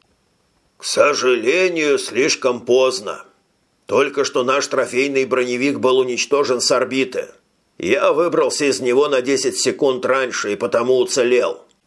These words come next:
«Какая жалость!» Офицеры переглянулись. «Ну что же,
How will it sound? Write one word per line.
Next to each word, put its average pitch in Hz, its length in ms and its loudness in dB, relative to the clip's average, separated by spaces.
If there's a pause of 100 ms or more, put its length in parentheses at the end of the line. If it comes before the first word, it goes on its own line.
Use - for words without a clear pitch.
(880)
«Какая 135 1160 0
жалость!» 117 1000 -2 (880)
Офицеры 117 600 0
переглянулись. 120 960 -2 (1200)
«Ну 151 240 4
что 151 420 2
же, 87 260 -6